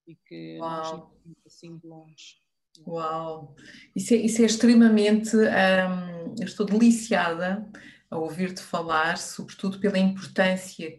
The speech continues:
Speaker 2: que, que é ter esse cuidado, ter essa atenção, ter esse carinho,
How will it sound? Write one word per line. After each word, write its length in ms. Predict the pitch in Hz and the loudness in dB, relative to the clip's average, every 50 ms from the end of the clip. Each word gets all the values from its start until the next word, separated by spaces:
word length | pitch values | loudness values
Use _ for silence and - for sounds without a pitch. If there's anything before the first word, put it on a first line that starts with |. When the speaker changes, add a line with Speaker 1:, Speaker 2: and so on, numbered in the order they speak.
| _ - - | _ -20 -16
Speaker 2:
que, 440 | 175 165 165 160 160 156 156 156 - | -14 -12 -12 -12 -12 -14 -16 -18 -20
que 280 | - - - 170 165 165 | -20 -20 -14 -10 -8 -6
é 300 | 165 165 170 175 185 180 - - - _ _ | -6 -6 -6 -8 -12 -16 -20 -20 -20 _ _
ter 200 | - - 170 165 | -12 -8 -8 -8
esse 340 | 170 175 180 - - - - | -8 -8 -10 -12 -14 -18 -16
cuidado, 680 | - - 185 175 156 165 165 165 170 165 165 160 - - - - | -12 -12 -10 -8 -6 -6 -4 -2 -4 -4 -6 -8 -12 -16 -18 -16
ter 180 | - 156 151 | -14 -12 -10
essa 240 | 156 165 165 - 175 | -10 -10 -10 -10 -12
atenção, 720 | 165 170 - 175 170 165 165 - - 160 160 156 156 156 147 | -12 -12 -12 -14 -16 -16 -14 -10 -8 -8 -8 -8 -10 -12 -14
ter 200 | 139 - 165 160 | -14 -14 -14 -12
esse 260 | 175 180 180 180 - | -12 -12 -14 -14 -16
carinho, 640 | - - 170 170 170 170 170 165 160 156 156 156 | -14 -12 -12 -12 -12 -12 -14 -14 -14 -14 -14 -14